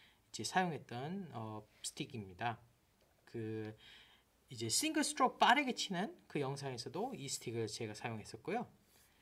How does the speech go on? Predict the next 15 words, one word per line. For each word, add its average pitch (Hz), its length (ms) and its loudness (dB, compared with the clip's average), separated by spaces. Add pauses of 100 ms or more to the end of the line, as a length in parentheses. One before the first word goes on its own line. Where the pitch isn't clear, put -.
(140)
자, 120 360 -6
보시다시피, 165 840 -2 (240)
어, 117 260 -4
이 143 60 -8
스틱은, 202 640 -2 (960)
어, 127 300 -2 (440)
이 170 200 -2
회사에서는 196 920 4
이제 113 380 0 (440)
퀄리티 311 420 4
컨트롤을, 196 840 0
어, 110 320 -4
굉장히 123 300 -4
잘하기 120 460 0
때문에 110 560 -4